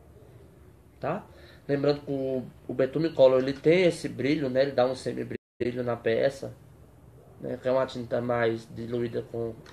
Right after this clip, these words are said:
uma pigmentação de verniz. Por conta do brilho, ó. Ó. Faz isso. Seca rápido também, tá?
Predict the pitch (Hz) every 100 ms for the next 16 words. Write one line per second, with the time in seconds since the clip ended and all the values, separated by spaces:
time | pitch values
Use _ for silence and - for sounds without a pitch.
0 | - - - - 123 117 123 123 120 120
1 | 110 120 113 110 113 113 139 196 - -
2 | - - - - - - - - - -
3 | - - - - 113 120 117 117 117 139
4 | 160 113 107 - - - - - - -
5 | - 127 110 - - - - - - -
6 | - - - - - - - - - -
7 | 392 359 311 - - - - - - -
8 | - - - 135 131 120 110 110 120 120
9 | - 117 110 110 151 - - - - -
10 | - - - - - 175